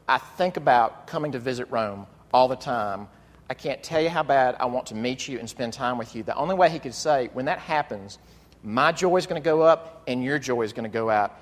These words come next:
is that, is gonna go up, is he had already experienced that. And we need to hear that because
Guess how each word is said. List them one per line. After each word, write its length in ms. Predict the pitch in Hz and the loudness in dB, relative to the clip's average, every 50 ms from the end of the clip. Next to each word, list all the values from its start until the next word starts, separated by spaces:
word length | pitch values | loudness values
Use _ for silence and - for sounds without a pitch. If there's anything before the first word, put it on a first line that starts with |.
| - - | -12 -10
is 140 | - 123 123 | -10 -6 -6
that, 200 | 135 127 - - | -8 -8 -6 -10
is 140 | 127 117 - | -12 -12 -12
gonna 200 | - - 135 131 | -10 -8 -6 0
go 180 | 123 127 120 | 0 2 2
up, 120 | 117 113 - - | 2 -2 -4 -8
is 140 | - 131 - | -10 -10 -10
he 100 | - - | -6 -6
had 100 | 160 143 | -2 2
already 200 | 147 139 139 131 | 2 2 2 0
experienced 520 | 104 - - - 135 131 127 123 - - | -4 -10 -12 -10 -8 -8 -8 -8 -10 -10
that. 220 | - 107 95 - - _ - - - - _ - _ _ - _ _ - _ _ - _ - _ - - _ - - - - - - _ _ - _ _ - _ _ _ - - - - - - _ _ _ - - - _ _ - - - - - _ _ _ _ - - - - - - - - | -8 -8 -8 -8 -10 _ -20 -20 -20 -20 _ -20 _ _ -20 _ _ -20 _ _ -20 _ -20 _ -20 -20 _ -20 -20 -20 -20 -20 -20 _ _ -20 _ _ -20 _ _ _ -20 -20 -20 -20 -20 -20 _ _ _ -20 -20 -20 _ _ -20 -20 -20 -20 -20 _ _ _ _ -20 -20 -20 -20 -20 -20 -12 -6
And 280 | 165 165 160 151 - 160 | -4 -4 -2 -4 -4 -2
we 140 | 170 220 247 | -2 0 0
need 160 | 262 277 226 | 0 0 -2
to 80 | 233 | -4
hear 200 | 202 202 208 196 | -2 -2 -2 -2
that 340 | 175 156 135 117 - - - | 0 -2 -2 -4 -4 -6 -8
because 340 | 156 147 - - 165 143 131 | -10 -8 -2 -2 -2 -2 -2